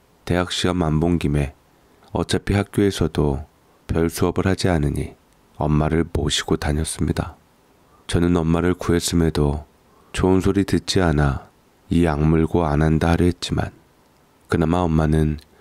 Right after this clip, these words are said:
저더러 고맙다며 너 아니었으면 엄마 큰일 날 뻔했다고 우리 막내딸이 그래도 엄마한테 제일 효도했다는 소리에 마음이 움직여서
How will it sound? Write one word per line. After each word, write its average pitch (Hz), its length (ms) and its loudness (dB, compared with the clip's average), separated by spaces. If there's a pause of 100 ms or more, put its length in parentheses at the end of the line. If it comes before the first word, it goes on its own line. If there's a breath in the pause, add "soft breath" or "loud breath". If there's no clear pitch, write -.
(100)
저더러 92 380 2
고맙다며 80 920 -2 (240)
너 85 180 0
아니었으면 78 800 0 (200)
엄마 85 280 2
큰일 104 380 0
날 98 100 0
뻔했다고 95 800 -2 (380)
우리 85 200 4
막내딸이 85 680 0
그래도 78 540 0 (540 loud breath)
엄마한테 90 640 0
제일 85 360 2
효도했다는 92 640 2
소리에 82 520 -2 (340)
마음이 73 440 0
움직여서 76 840 -2